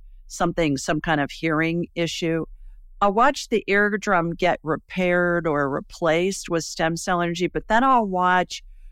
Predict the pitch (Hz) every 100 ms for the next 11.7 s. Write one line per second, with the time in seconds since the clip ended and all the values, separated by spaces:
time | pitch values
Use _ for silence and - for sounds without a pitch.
0 | - - 190 196 202 214 196 170 165 165
1 | 175 180 - - - 175 147 - - 208
2 | 269 320 220 175 165 165 165 156 - 180
3 | 175 170 170 156 - 156 139 - 156 180
4 | 190 - 147 143 - 160 147 135 143 -
5 | - - - - 214 277 208 151 - -
6 | 165 165 156 160 - 147 - 160 214 -
7 | 160 147 - - 156 156 147 147 - 151
8 | 143 - 190 196 202 196 180 - 170 147
9 | 143 135 - - - - - - - 208
10 | 196 196 214 240 254 - - 175 160 143
11 | 175 151 143 - 151 139 139